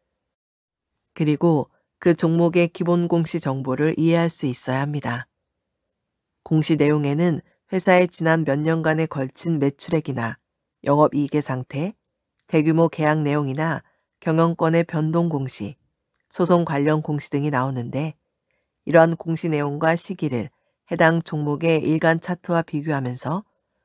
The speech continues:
가격과 거래량의 변동 사항을 점검하고 투자에 임하는 것이 좋습니다. 사, 현금 보유도 투자입니다.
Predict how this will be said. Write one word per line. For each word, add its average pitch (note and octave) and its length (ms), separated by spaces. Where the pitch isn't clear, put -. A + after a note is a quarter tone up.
가격과 E3+ 480
거래량의 D#3+ 520
변동 D#3+ 380
사항을 D#3 320
점검하고 D3+ 720
투자에 E3+ 360
임하는 D#3+ 480
것이 A#2 260
좋습니다. C3 680
사, C3+ 360
현금 F#3 460
보유도 C#3+ 560
투자입니다. E3+ 840